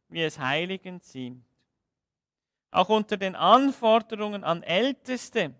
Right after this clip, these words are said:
und ihre Frauen werden die Nüchternheit und die Besonnenheit aufgezählt.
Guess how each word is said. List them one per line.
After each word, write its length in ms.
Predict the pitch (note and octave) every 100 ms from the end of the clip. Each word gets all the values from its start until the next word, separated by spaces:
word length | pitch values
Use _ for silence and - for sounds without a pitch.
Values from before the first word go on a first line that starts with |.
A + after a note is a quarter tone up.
| -
und 160 | E3+
ihre 240 | F3+ F3+ F3+
Frauen 580 | D#3+ D3+ F#3 A#3 A#3+ F#3
werden 480 | F3+ A3+ A3+ A3
die 260 | G#3 G3+ G3 _ _ -
Nüchternheit 1200 | E3 G#3+ C4+ - - B3+ A#3 A#3 A3+ G3+ D#3+ -
und 240 | E3+ -
die 80 | F3+
Besonnenheit 880 | E3+ E3+ - F#3 A#3 A#3 A3 G3+ G3
aufgezählt. 960 | D#3 G3 A#3 - - G#3+ - F#3+ C3+